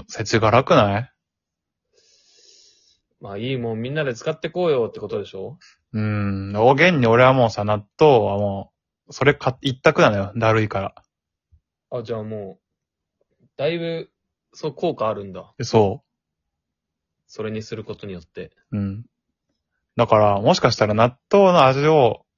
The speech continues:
Speaker 1: 美味しくしていくっていう努力はもうサボってるかもしれない、その会社は。
Speaker 2: <laughs>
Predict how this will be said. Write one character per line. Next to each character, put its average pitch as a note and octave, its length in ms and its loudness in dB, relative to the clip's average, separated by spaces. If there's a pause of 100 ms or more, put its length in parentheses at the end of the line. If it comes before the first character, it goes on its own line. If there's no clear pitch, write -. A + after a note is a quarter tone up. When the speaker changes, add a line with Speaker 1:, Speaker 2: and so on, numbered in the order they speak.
Speaker 1:
美 D3+ 80 4
味 D#3+ 80 4
し - 100 -12
く B2 100 -4
し - 80 -10
て A#2 140 0
い A2+ 60 -2
く B2 120 -4
っ - 20 -12
て - 180 -6
い - 20 2
う G#2 40 0
努 A2+ 100 4
力 A2 220 -2
は G#2 100 -2
も G#2 140 -4
う G2+ 40 -8
サ - 100 -10
ボ D3+ 100 0
っ - 100 -4
て - 80 -2
る A2 100 0
か G#2+ 60 -4
も G2 100 -6
し G2+ 100 -6
れ G2+ 80 -4
な G2 140 -8
い、 G#2+ 60 -12
そ G#2+ 100 -10
の G2+ 80 -6
会 G2 160 -6
社 G2 140 -10
は。 G2 140 -8
Speaker 2:
<laughs> D#3+ 80 -16